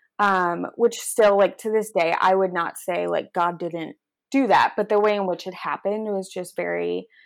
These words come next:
um, interesting and didn't exactly feel, like, um,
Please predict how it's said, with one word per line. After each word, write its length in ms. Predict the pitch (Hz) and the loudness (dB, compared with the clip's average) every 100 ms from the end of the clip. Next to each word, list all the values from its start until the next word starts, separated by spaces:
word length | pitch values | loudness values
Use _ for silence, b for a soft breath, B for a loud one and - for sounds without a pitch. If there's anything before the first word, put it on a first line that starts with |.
| b b b 196 | b b b 0
um, 420 | 190 175 170 175 - | 2 2 -2 -6 -6
interesting 580 | 202 190 185 175 180 175 | -6 -4 -4 -4 -6 -6
and 140 | 170 | -8
didn't 320 | 170 170 165 - | -6 -6 -8 -8
exactly 460 | 185 185 185 185 180 | -6 -2 -2 -4 -10
feel, 480 | - 175 170 175 | -8 -6 -4 -6
like, 280 | - - - - - _ _ _ _ | -6 -8 -8 -18 -20 _ _ _ _
um, 500 | 190 190 - - - | -14 -12 -12 -14 -16